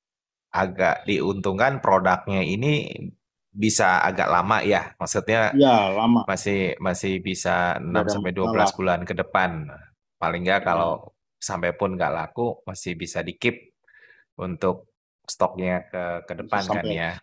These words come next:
Speaker 2: satu tahun. Nah, kalau yang sifatnya dadakan gitu ya pakai pre-order ya. Tapi
Speaker 1: Hmm.
Speaker 2: biasanya memang pre-order ini juga, yaitu kalau memang daya beli rendah,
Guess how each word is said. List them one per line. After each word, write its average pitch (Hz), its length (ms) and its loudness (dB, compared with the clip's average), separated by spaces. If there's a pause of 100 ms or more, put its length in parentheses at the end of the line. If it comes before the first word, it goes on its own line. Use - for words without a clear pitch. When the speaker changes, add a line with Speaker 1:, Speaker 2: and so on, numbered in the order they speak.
(160)
Speaker 2:
satu 98 280 -6
tahun. 98 300 -4 (600)
Nah, 107 200 0
kalau 113 280 4
yang 113 160 2
sifatnya 113 920 2 (500)
dadakan 110 680 0
gitu 147 320 4
ya 127 100 2
pakai 107 360 -8
pre-order 107 580 0
ya. 92 240 -4 (760)
Tapi 131 320 0 (100)
Speaker 1:
Hmm. - 0 -
Speaker 2:
biasanya 117 420 2
memang 123 320 0
pre-order 110 480 0
ini 117 360 -2
juga, 110 400 -6 (320)
yaitu 123 520 -2
kalau 117 200 -2
memang 113 340 -4
daya 107 220 0
beli 104 560 -2
rendah, 117 600 -4